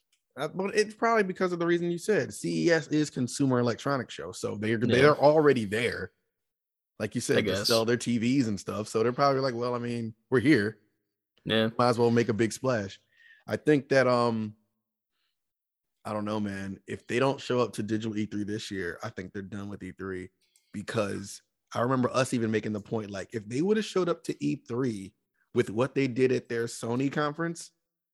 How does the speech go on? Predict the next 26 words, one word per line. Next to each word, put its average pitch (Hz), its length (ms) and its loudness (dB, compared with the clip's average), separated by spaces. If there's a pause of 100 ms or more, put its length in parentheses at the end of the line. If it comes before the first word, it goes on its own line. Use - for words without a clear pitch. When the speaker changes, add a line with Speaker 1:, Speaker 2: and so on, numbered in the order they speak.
(100)
Speaker 2:
Mm-hmm. 127 280 0 (680)
It 123 80 6
would've 143 160 8
Speaker 1:
they'd 135 40 10
Speaker 2:
won. 135 120 8
Speaker 1:
have 123 220 -6
demolished 135 880 4
E 104 120 -4
three. 82 240 -14 (680)
Speaker 2:
Yeah. 175 180 4 (380)
Speaker 1:
<coughs> - 180 4
Like, - 260 4
Xbox 165 440 6
won 131 240 4
this 120 200 0
year's 107 220 0
E 101 80 0
three. 92 180 -10 (640)
I 135 60 4
mean, 123 160 2
last 123 280 6
year's 123 180 4
Speaker 2:
Hundred - 0 -
percent. 110 100 -4
Speaker 1:
E - 20 -4
three. 101 200 -8